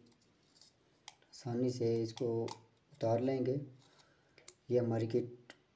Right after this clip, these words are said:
आसानी से उतर गई है। ये भी किट, जो है ना, अच्छी किट लगी थी, कैपेसिटर वाली किट थी, मगर ये ख़राब हो गई है, ये repair नहीं हो सकती। अभी हम इसको नई किट लगाएंगे।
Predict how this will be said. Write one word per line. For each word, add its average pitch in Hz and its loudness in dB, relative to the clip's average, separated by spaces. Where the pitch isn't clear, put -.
आसानी 123 0
से 123 2
उतर 113 2
गई 123 2
है। 131 2
ये 123 8
भी 139 8
किट, 135 4
जो 120 2
है 117 2
ना, 123 2
अच्छी 131 2
किट 127 4
लगी 113 4
थी, 117 0
कैपेसिटर 117 0
वाली 117 6
किट 113 -4
थी, 120 0
मगर 113 -2
ये 113 0
ख़राब 123 0
हो 117 4
गई 113 0
है, 117 -2
ये 113 2
repair 113 2
नहीं 120 0
हो 117 0
सकती। 113 -2
अभी 120 2
हम 120 2
इसको 120 2
नई 123 4
किट 123 0
लगाएंगे। 107 0